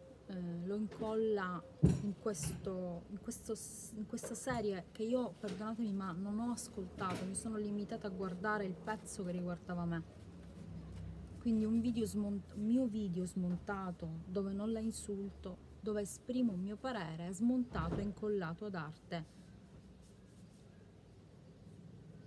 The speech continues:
eh, in un video secondo cui io sarei una sua haters.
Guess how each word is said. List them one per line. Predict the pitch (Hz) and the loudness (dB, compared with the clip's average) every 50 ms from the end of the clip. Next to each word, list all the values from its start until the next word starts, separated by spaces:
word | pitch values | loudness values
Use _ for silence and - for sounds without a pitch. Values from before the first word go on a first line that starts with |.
| - - - - | -14 -14 -8 -6
eh, | 185 180 180 175 165 165 - | -2 -2 0 0 0 0 2
in | - 226 233 | 4 4 4
un | 233 226 220 190 | 6 4 4 2
video | 180 185 175 165 160 175 170 160 151 - - | 2 2 0 2 2 2 2 0 -2 -4 -8
secondo | - - 202 185 196 196 202 208 202 | -8 -8 -6 -4 -2 -2 -2 -2 0
cui | - 196 185 | 0 0 0
io | 180 180 185 | 2 0 0
sarei | - - 180 165 170 | 0 -2 -2 0 0
una | 175 175 170 170 | 0 0 0 -2
sua | - - 180 170 | -2 -2 -2 0
haters. | 165 156 156 160 - 202 190 - - - - | 0 0 -2 -2 -2 -4 -4 -4 -4 -6 -8